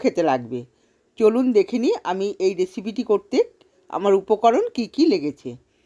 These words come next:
দেখুন, পটল নিয়ে নিয়েছি, আর নিয়েছি টক দই, কাজু বাদাম আর কাঁচা লঙ্কা। এবার পটলগুলোকে আমি কেটে নেব। প্রথমেই দুটো মুখ আমি কেটে নিচ্ছি, এরপর খোসাটাকে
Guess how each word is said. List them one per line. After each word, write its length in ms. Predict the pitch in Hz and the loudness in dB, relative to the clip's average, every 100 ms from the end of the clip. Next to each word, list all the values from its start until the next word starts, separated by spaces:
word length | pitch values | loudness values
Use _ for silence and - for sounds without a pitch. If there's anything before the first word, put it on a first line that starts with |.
| _ _ | _ _
দেখুন, 240 | 180 196 294 277 | -2 0 0 4
পটল 300 | 180 226 214 214 | 2 2 -2 -2
নিয়ে 140 | 208 214 | -4 -4
নিয়েছি, 300 | 214 - 320 - _ _ _ _ _ _ _ _ _ - | -6 0 0 0 _ _ _ _ _ _ _ _ _ -2
আর 160 | 175 190 | 0 0
নিয়েছি 340 | 196 202 - 330 - | -2 -4 0 0 0
টক 220 | 214 185 190 175 | 4 4 4 -2
দই, 180 | 175 202 427 - | 0 0 0 -2
কাজু 260 | 170 175 | -2 0
বাদাম 360 | 185 190 185 453 - - 170 | 0 0 0 -6 -8 -8 -6
আর 80 | 339 _ | -6 _
কাঁচা 300 | 175 - 156 | -8 -4 -4
লঙ্কা। 400 | 127 120 117 127 - _ _ _ _ _ _ _ _ _ _ _ _ _ _ | -4 -8 -12 -14 -16 _ _ _ _ _ _ _ _ _ _ _ _ _ _
এবার 280 | 190 311 233 320 | 0 4 4 4
পটলগুলোকে 560 | 202 240 233 208 233 240 | 0 0 -4 -2 0 2
আমি 100 | 240 403 - | 0 -2 -2
কেটে 220 | 208 190 | -2 -2
নেব। 200 | 160 120 127 - | -4 -6 -10 -10
প্রথমেই 440 | - 185 277 247 339 - _ _ _ _ | -6 -4 -2 0 -2 -6 _ _ _ _
দুটো 260 | 170 233 240 226 | -6 -2 0 0
মুখ 120 | 208 233 | 0 0
আমি 160 | 226 240 | 0 0
কেটে 180 | 202 180 | -4 -4
নিচ্ছি, 360 | 190 190 _ 311 - _ _ _ _ | -6 -10 _ 0 0 _ _ _ _
এরপর 440 | - 190 202 254 226 - _ _ _ - | -2 -2 0 2 2 0 _ _ _ -6
খোসাটাকে 520 | 190 233 214 214 | -4 0 0 0